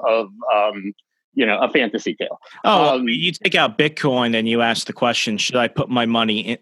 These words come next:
Speaker 2: should I put all my money into X?" The, the
Speaker 1: Right.
Speaker 2: answer is always no.
Speaker 1: Right, right. And, and that's never gonna change. And that's never gonna be anything, you know, uh, unlike that other than in hindsight. But, um,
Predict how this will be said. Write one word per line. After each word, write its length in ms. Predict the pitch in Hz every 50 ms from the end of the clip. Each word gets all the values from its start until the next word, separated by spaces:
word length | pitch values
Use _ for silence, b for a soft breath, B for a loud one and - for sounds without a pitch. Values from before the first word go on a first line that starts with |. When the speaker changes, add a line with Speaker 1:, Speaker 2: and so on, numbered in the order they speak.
| -
Speaker 2:
should 180 | 120 - - 147
I 20 |
put 160 | 131 - 147
all 160 | - 123 123 123
my 140 | 120 117
money 340 | 113 113 117 110 110 113 104
into 200 | 101 98 95 107 92 90 104
X?" 560 | 135 127 104 92 - - - - - - - _ _ _ -
The, 180 | 127 120 113
the 180 | 110 117 131 123
Speaker 1:
Right. 80 | 131 156
Speaker 2:
answer 220 | 156 - - 139
is 80 | 120 127
always 400 | 131 123 113 110 101 92 - 92
no. 500 | 95 110 147 151 104 - - - - - _ _ _ _ _ _ _ -
Speaker 1:
Right, 240 | 110 113 101 - - - _ _ _ -
right. 200 | 120 107 90 -
And, 220 | - 139 143 151 139
and 180 | 135 147 147
that's 180 | 139 151 139 -
never 280 | 151 135 120 143 156 160
gonna 220 | 165 165 170 165
change. 420 | - - 165 139 139 143 151 151
And 160 | - - 143 139
that's 160 | 143 139 139
never 240 | 131 131 131 135 139
gonna 180 | 143 143 143
be 140 | 139 147 135
anything, 600 | 131 135 143 143 139 175 156 143 147 147 147 -
you 100 | 151 143
know, 320 | 135 120 120 127 123 123
uh, 240 | - - 147 139 143 139 - 139 - - -
unlike 420 | 143 139 147 151 147 135 135 - -
that 180 | 143 151 156 - -
other 240 | 127 127 151 151 147
than 280 | 151 151 151 156 151 143 _ _
in 140 | - 135 143
hindsight. 560 | 147 139 143 135 135 131 - - 147 147 147 - b b b b b b b
But, 420 | - 139 - 165 147 147 147 135 - _ -
um, 420 | 143 147 143 143 135 135 139 139